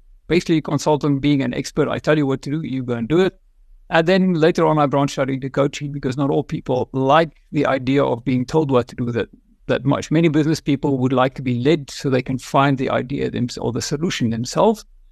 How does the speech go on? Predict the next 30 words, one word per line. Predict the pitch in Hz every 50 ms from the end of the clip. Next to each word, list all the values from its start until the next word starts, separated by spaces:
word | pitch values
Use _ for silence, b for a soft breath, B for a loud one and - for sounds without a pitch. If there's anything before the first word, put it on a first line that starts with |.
| _ - - - - - -
So | - - 151 151 156 156 - - -
I | - 170
branched | 170 151 165 165 165 - -
out | 156 143
into | 147 147 127 - 139
that. | 131 151 131 117 - _ _ _ _ _ - _
What | - - 147 160 - -
I | - 240 233
do | 175 139 135 127 127 127 131
in | - 143 - 175
terms | - 160 160 160 151 139
of | 160 143 135 123 - - _ _
businesses | - 156 156 147 165 156 135 - 117 110 123 - - - _ - - _ _ _ _
is | - 147 143 135
a | 139 139
business | 135 160 220 214 226 208 -
has | 165 156 160
to | - 185 165
either | - 139 143 139
grow | 139 147 170 196 208 226 208 - _ _ - - - -
or | - 151 151
it's | 151 135 -
dying. | 139 131 127 120 120 113 104 - - - - - _ -
There | - 135
are | 143 160
no | 175 185 185 170 170 170
in-betweens | - 165 151 143 135 131 - 160 147 131 127 -
really. | 135 131 123 117 - - - - _ _ _ - - _ _ _ _ _ _ _ _ -
And | - 127 123 123
my | 120 123 143 185 208